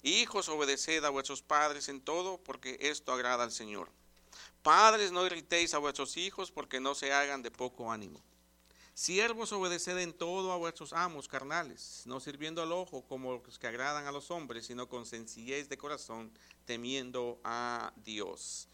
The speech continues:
Y culmina en el versículo trece: "Y todo lo que hagáis, hacedlo de ánimo como al Señor y no a los hombres".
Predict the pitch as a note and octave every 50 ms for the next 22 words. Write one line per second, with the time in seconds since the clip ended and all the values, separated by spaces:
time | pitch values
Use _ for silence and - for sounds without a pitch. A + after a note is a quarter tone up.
0 | - _ - A2 G#2 - G#2+ G#2+ G#2+ A#2+ C#3 D#3 E3+ F3+ F3+ D#3+ D#3 C#3+ C#3+ C3+
1 | - D#3 D3 - D3+ C#3+ C#3 - - C#3+ D3+ D#3 - - F#3 G3 G#3+ - - -
2 | - - - - - - - C#3+ C#3 C3+ - - - C3 C#3 F3 G#3 A3+ A#3 A#3
3 | A#3 A3+ A3 A3 - A3 A3 G#3 F3+ C#3 F#2 C#2 - - - - - - C3 B2+
4 | - - C#3+ C3 B2+ B2+ B2+ A#2+ C3+ C3 D3 F#3 A#3+ C4 C#4+ C4+ B3+ C4 C4 C4
5 | B3 G#3+ - - - D3 D3 D3+ D3 C#3 B2+ - - B2+ B2+ C#3+ E3 F#3 F#3+ F#3+
6 | F#3+ G3 G3+ - - - - C3+ C3 C3 C3+ C#3+ D3+ D3+ D3+ D3+ D3+ D3+ D3+ D3+
7 | D3 - _ _ - - - B2 C3+ C#3 C#3 C#3+ C#3 C#3 C3+ C3+ C3 - _ _
8 | _ _ _ - B2 C3 C3+ C3+ B2 G#2 F2 D2+ - - - - - - - -
9 | -